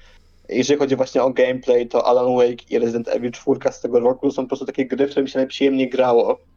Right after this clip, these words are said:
A to jest możliwe, że dlatego, że po prostu to były w sumie chyba jedyne gry premierowe, jakie grałem, bo zazwyczaj go grywam, e, zaległości, więc to też może wynikać z tego.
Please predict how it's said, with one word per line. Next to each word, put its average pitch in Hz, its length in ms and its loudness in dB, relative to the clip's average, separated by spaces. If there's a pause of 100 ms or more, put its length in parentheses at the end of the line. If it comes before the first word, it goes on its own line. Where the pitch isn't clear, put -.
(240)
A - 120 0
to 160 60 2
jest 170 120 0
możliwe, 151 320 2
że 139 100 -2
dlatego, 135 460 0
że 131 100 -6
po 117 60 -14
prostu 135 280 -4
to 131 120 -2
były 127 240 -2
w - 40 -16
sumie 123 320 -2 (300)
chyba 123 200 0
jedyne 131 320 2
gry 123 140 -2
premierowe, 127 480 4
jakie 117 160 -2
grałem, 113 320 2
bo 110 80 0
zazwyczaj 117 340 0
go 135 140 0
grywam, 117 460 0
e, 113 320 2
zaległości, 123 640 2
więc 233 340 0
to 127 80 -10
też - 120 -6
może 131 200 0
wynikać 135 400 -4
z - 80 -16
tego. 143 400 0